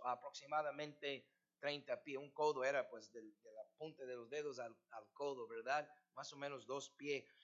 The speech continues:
Entonces, unos treinta pies arriba o diez metros arriba, ah, del monte más alto, eh,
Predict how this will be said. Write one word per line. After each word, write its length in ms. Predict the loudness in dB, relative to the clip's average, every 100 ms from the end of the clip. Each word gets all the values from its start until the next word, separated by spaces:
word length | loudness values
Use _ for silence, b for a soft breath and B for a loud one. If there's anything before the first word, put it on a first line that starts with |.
| B B B
Entonces, 260 | -2 2
unos 300 | 2 2 -2
treinta 600 | 6 6 6 2 -2 -2 -4
pies 340 | 2 4 6
arriba 440 | 6 6 2 2 2
o 80 | 0
diez 340 | 0 0 0
metros 440 | 4 4 4 -4
arriba, 640 | -4 -6 -6 -6 -2 -4 -4 _ _ _ _
ah, 120 | 0
del 200 | 2 0
monte 380 | 2 0 2 -2
más 420 | 0 2 2 0 4
alto, 640 | 4 4 0 -4 -4 -6 -12
eh, 560 | -10 -10 -12 -14 -16